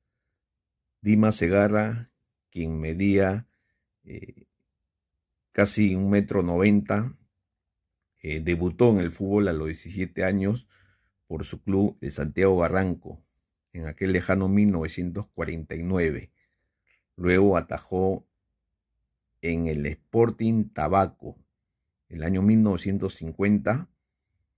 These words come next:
eh, y luego pasó a la Unión Callao en mil novecientos cincuenta y uno. Eso le valió a Dimas Segarra ser contratado por Universitario de Deportes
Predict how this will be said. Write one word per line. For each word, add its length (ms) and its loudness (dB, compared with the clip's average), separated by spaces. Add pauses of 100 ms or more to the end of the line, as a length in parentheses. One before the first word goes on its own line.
(400)
eh, 720 -12
y 140 -6
luego 360 4
pasó 380 -2
a 40 4
la 80 0
Unión 300 2
Callao 640 -2 (360)
en 220 -4
mil 200 4
novecientos 640 -6
cincuenta 600 -10
y 120 -6
uno. 440 -8 (760)
Eso 320 4
le 160 4
valió 680 0 (420)
a 100 -10
Dimas 320 -2
Segarra 600 0
ser 340 -10
contratado 880 -4 (880)
por 260 -4
Universitario 520 -2
de 80 2
Deportes 680 -4